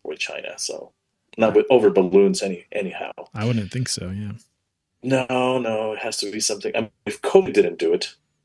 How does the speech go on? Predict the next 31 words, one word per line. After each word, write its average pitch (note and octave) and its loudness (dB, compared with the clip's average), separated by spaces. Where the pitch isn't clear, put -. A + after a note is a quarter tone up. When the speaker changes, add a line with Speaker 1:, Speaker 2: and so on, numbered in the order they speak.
Speaker 1:
uh, F#2+ 0
balloons G2 4
certainly G#2 2
won't E2+ -2
do F2+ 4
it. - -2
So, F2+ 0
wonders A#2 -2
in G#2 -8
the F2+ -2
sky, A2 -2
maybe. G#3 0
Speaker 2:
How F#3 6
dare A#2 4
you G#2 2
blame G2+ 0
Speaker 1:
Mm. - 0
Speaker 2:
China G#2+ 0
for G#2+ -6
covid? G#2 -6
You C3 -4
Speaker 1:
Yeah, G3+ 4
Speaker 2:
bigot. - -20
Speaker 1:
don't. D3+ -6
They're C3+ 4
our D3+ 4
workers, C#3 4
man. G#2+ 0
Um, A#2+ 4
anyway, F2+ 6
uh, G#2 4